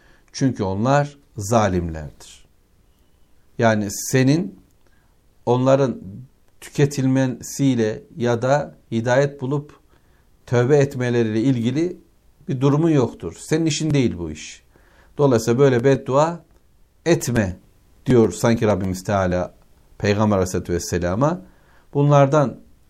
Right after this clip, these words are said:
zalim olup zulüm ile ölenler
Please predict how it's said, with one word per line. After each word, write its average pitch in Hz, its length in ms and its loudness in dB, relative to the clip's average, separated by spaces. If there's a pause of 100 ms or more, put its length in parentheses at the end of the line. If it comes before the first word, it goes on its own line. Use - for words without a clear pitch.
(240)
zalim 139 460 4
olup 123 300 -2 (560)
zulüm 139 440 4
ile 120 140 4
ölenler 117 680 2